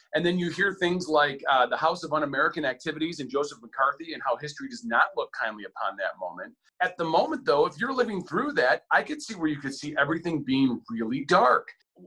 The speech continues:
As we know, nothing is preordained. Nothing is just coming next. And therefore, anybody's guess about what comes next is maybe a fifty-fifty shot. And clearly, Buffett's father-in-law was just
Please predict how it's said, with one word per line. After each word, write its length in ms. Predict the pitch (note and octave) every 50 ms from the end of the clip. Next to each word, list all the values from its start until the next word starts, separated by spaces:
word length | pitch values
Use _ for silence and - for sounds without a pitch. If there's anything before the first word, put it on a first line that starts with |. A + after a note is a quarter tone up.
| - F#3+
As 240 | G3+ G#3 G#3 - D3
we 120 | F#3+ F#3
know, 220 | F#3+ G#3 A#3 A#3+ G#3+
nothing 520 | F#3 D#3+ E3+ G3+ G3+ G#3 G#3+ G#3 G3+ F3+
is 220 | E3+ E3+ E3+ E3
preordained. 760 | - - - F3 E3+ E3 D#3 D#3 C#3 D3 D3 C#3 - - F#2
Nothing 420 | G#2 C3+ D#3 E3 - G3 G3+ G3 F#3+
is 120 | E3+ D3+
just 220 | C#3 D#3 D3+ - -
coming 440 | - - E3 D#3 D#3 C3+ A#2+ A#2 A2+
next. 380 | B2+ C3+ B2+ G#2+ - - -
And 140 | C3+ C3 C3
therefore, 540 | C3 C#3+ D#3+ D#3 - D#3 D3 C#3 C3 A#2+ A#2+ - _ _ _ _ _ _ _ _
anybody's 580 | - F#3 G#3+ A#3+ A#3 F3 F3 C#3+ B2+ A#2+ A2+ -
guess 320 | - - A#2+ G#2+ G2 - -
about 300 | A#2+ A#2 A#2+ A#2 A2 A#2
what 180 | A#2 A2 -
comes 300 | - - B2+ G#2 G2 F#2+
next 320 | - A2 G2+ G2 - - - -
is 380 | A#2+ A#2 A2+ A2+ A2 - - - - - - _ _
maybe 240 | - B2 D3 D3+ D#3+
a 60 | D3
fifty-fifty 640 | - - E3 D#3+ - F3 E3 - F3+ F3 F3 - D#3+
shot. 460 | D3+ - - F3+ G3+ F#3+ C#3+ - - -
And 120 | C#3 C#3
clearly, 560 | C#3 - D#3+ F#3 G3+ F#3+ F3 E3 D3+ D3+ D#3 D#3 D3+ D3
Buffett's 340 | C#3 C#3+ D3 D3+ D#3 D3 -
father-in-law 640 | - C3+ C#3 D#3 D#3+ D#3+ C#3+ A#2+ A2 G2+ A2+ B2+ C3
was 140 | B2+ -
just 160 | - C#3 -